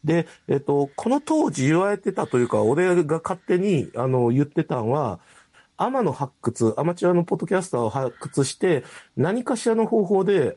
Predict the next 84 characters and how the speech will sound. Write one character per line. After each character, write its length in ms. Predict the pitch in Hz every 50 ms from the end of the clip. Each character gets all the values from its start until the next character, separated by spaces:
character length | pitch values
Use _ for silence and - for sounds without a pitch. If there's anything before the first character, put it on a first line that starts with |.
| _ -
あ 120 | 117 113 120
の、 320 | 127 113 110 107 101 - _ _ -
マ 160 | - 120 143
ネ 100 | 151 151
タ 160 | 151 160 165
イ 80 | 160 151
ズ 100 | 151 156
に 120 | 151 156
つ 120 | 151 - 156
な 100 | 160 165
げ 100 | 170 175
た 160 | - 160 170
い 40 | 202
っ 40 | 202
て 140 | - -
思 200 | 160 135 131 135
っ 40 | 139
て 120 | - 131 131
た 120 | 131 117
ん 60 | 110
じ 60 | 110
ゃ 40 | 110
な 120 | 110 113 113
い 80 | 104
か 100 | - 151
と、 240 | - - 107 87 - - - - - - - _ -
あ 140 | - 117 117
の、 140 | 117 113 104
言 120 | 104 110
わ 120 | 117 117 104
れ 60 | 104
て 100 | - 107
ま 160 | 101 104 104
す。 200 | - - 85 - - _ _ -
で、 300 | 135 139 135 131 131 131 - -
で、 120 | 151 170 156
で 140 | - 185
も、 240 | 190 165 147 120 - _ _ -
日 180 | 131 139 151
本 240 | 147 - 160 170 175
放 140 | 208 208 185
送 180 | - 131 107
が 180 | 113 143 127 107
こ 160 | - - 143
れ 60 | 147
で、 260 | 143 170 165 143 113 - - - - - - - _ -
ど 220 | - 233 254 262
う 60 | 247
や 80 | 208 -
っ 20 |
て、 480 | - _ - 160 151 135 104 87 85 - -
あ 100 | 127 131
の、 260 | 123 120 110 107 - - _ -
ね、 320 | 117 120 123 117 107 - -
あ 160 | - 113 117
の、 80 | 120 113
儲 220 | 120 127 139 135
け 100 | - 143
る 80 | 135 123
か 120 | - 107
っ 40 | 98
て 100 | - 117
い 40 | 127
う 40 |
の 80 | 151 165
は 60 | 139
よ 120 | 117 120 117
く 100 | - 104
わ 100 | 92 -
か 120 | - 92
ん 60 | 95
な 80 | 90 87
か 120 | 85 82
っ 40 | - _ -
た。 200 | - 76 - _ _ _ _ _ _ -
ま 200 | 165 151 143 123
あ、 40 | 101
第 220 | 98 127 156 175 147
一 80 | - -
回 340 | - 113 98 95 87 82
の 140 | 85 87 90
ね、 240 | 98 113 101 92 98 -
あ 100 | - 107
の、 160 | 107 104 95